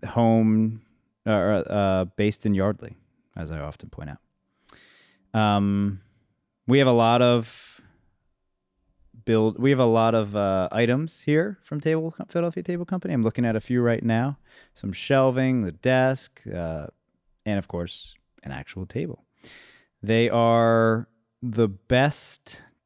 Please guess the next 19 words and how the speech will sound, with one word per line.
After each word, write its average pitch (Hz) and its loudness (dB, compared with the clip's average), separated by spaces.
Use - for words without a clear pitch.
table 127 0
company 107 -4
probably 110 2
in 98 2
the 98 0
galaxy, 110 -4
willing 101 0
to 92 -6
say 98 -4
solar 110 0
system. 139 -4
Won't 113 0
go 117 0
so 107 -4
far 104 0
as 98 -2
to - -20
say 98 -2
universe, 98 -4